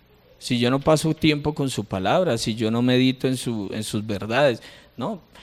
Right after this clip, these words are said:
El día que me toque sufrir por el Señor voy a estar, eh, quejándome, voy a estar diciendo, "Pero,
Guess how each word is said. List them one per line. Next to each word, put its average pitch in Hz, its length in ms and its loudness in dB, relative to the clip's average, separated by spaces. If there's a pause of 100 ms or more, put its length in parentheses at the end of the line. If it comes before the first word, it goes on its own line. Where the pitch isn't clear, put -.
El 135 180 4
día 180 220 8
que 233 140 4
me 202 120 2
toque 170 300 4
sufrir 175 300 4
por 190 140 4
el 190 100 4
Señor 147 320 4
voy 156 160 6
a 160 80 6
estar, 156 420 4 (260)
eh, 120 540 2
quejándome, 143 800 2
voy 127 140 0
a - 20 0
estar 120 200 -2
diciendo, 120 380 -2
"Pero, 123 280 -2